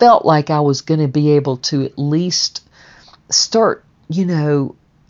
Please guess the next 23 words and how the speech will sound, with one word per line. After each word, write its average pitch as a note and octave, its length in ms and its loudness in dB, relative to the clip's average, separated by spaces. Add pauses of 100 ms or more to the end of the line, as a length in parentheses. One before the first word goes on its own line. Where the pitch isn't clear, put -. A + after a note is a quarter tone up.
(760)
kind B3+ 340 -4
of, C#3 260 -2
um, C3 640 -2
narrowing E3+ 680 0
it B2+ 300 -6
down C#3 800 -2
on C#3+ 180 -4
the C3 100 -6
type E3+ 460 -4
of G#3+ 100 -4
work G3+ 320 -4
I G3 100 -2
would F3+ 220 -6
do, E3+ 440 -6 (500)
and, C3+ 560 -4 (160)
and C#3+ 220 -2
be G#3+ 180 2
able F3+ 180 2
to - 200 -14
choose E3 800 -4
that C3 420 -6
more C3 560 -2
literally B2+ 840 -4